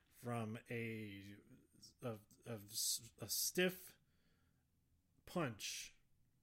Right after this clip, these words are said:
or whatever they're saying that the attack, the, the, the move was. Um, but the next night they,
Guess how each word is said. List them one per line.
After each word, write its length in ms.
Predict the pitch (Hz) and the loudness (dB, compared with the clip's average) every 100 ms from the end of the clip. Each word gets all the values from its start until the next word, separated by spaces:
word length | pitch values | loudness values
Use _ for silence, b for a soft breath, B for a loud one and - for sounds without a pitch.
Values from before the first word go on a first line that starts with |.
| _ _ _ _ - _ _ _ _ 120 | _ _ _ _ -20 _ _ _ _ -4
or 260 | 120 120 | 0 2
whatever 420 | 117 135 143 143 | 4 6 6 6
they're 160 | 139 131 | 6 6
saying 520 | 120 135 127 127 117 | 4 2 2 0 0
that 280 | 110 107 123 | 0 -2 -2
the 120 | 117 | -2
attack, 320 | 113 - 123 - | -2 -2 -6 -4
the, 180 | 117 104 - - | -4 -4 -8 -8
the, 140 | 104 98 - | -6 -8 -12
the 60 | 107 107 | -12 -6
move 280 | 123 113 | -4 -4
was. 400 | 113 110 95 95 - b b b b b - | -4 -6 -6 -10 -14 b b b b b -6
Um, 300 | 117 110 107 | 0 0 0
but 120 | 113 147 | 2 6
the 100 | 214 | 10
next 240 | 240 240 | 10 10
night 280 | 226 214 151 | 10 10 10
they, 180 | 165 | 8